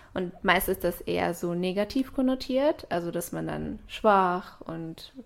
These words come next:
sensibel und bla bla bla ist, ne? Also,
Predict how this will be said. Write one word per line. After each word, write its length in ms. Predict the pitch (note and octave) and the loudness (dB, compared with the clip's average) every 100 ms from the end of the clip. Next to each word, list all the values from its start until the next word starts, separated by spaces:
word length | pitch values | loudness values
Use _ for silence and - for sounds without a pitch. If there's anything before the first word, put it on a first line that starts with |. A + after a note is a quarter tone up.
| - | -18
sensibel 1000 | G#3+ G3+ G#3 G3+ F3+ F3+ F3+ F3 E3+ F3 | -4 -2 -2 -4 -6 -4 -2 0 0 -2
und 300 | - F3 E3+ | -2 -2 -2
bla 160 | F#3+ G3 | -2 0
bla 160 | G3 | 0
bla 320 | F#3 E3 D#3 D#3 | 0 2 2 2
ist, 280 | E3+ - F3 | -2 -4 -4
ne? 180 | E3+ | -2
Also, 340 | D#3 F3 F3 | -2 -2 -2